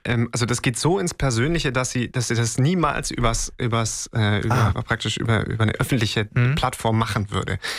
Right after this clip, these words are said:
Speaker 1: Ich hab sie auch gefragt, weil ich würde gerne wissen, zum Beispiel, wie geht's mit meiner Beziehung weiter? Und, ähm,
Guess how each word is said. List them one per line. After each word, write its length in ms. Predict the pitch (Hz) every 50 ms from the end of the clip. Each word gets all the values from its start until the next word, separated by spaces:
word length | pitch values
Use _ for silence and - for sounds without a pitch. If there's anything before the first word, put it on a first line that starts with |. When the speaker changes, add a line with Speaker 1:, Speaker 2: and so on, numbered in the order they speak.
| - - - - - _
Speaker 1:
Ich 180 | - 131 - 165
hab 80 | 185
sie 120 | 175 190 151
auch 120 | 165 -
gefragt, 380 | - 165 - - 156 180 170 -
weil 100 | 143 135
ich 160 | 127 165 -
würde 160 | 156 156 147 139
gerne 280 | 139 131 131 127 120
wissen, 180 | 127 123 - 123
zum 160 | - - 113
Beispiel, 240 | 113 104 - 110 110
wie 60 | 101
geht's 160 | 110 - -
mit 100 | 113 -
meiner 220 | 92 107 104 107 104
Beziehung 460 | 104 - - - 202 220 180 127 117
weiter? 440 | 123 113 110 107 - 127 131 147 - _ _ _ - - _ _ _ _ _ _ _ _ _ - - - - - -
Und, 460 | 117 123 139 131 123 113 107 - - _
ähm, 500 | 120 113 107 104 104 104 107 104 101